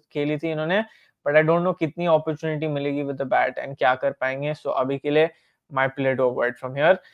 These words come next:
मार्कस टॉइनिस, I am hoping कि खेलेंगे, यहाँ पे खेलेंगे, and अगर फिफ्थ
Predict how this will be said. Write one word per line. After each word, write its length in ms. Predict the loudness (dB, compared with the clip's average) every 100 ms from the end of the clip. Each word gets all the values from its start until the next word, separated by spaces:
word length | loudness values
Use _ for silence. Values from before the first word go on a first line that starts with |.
| _ _
मार्कस 420 | 6 8 8 4 6
टॉइनिस, 420 | 6 6 2 2
I 100 | 2
am 80 | 2
hoping 360 | 2 2 0
कि 80 | -2
खेलेंगे, 440 | 0 2 2 2
यहाँ 160 | 2 2
पे 160 | 0 -2
खेलेंगे, 580 | 0 2 2 4 4
and 220 | 6 4 2
अगर 240 | 4 4
फिफ्थ 280 | 4 0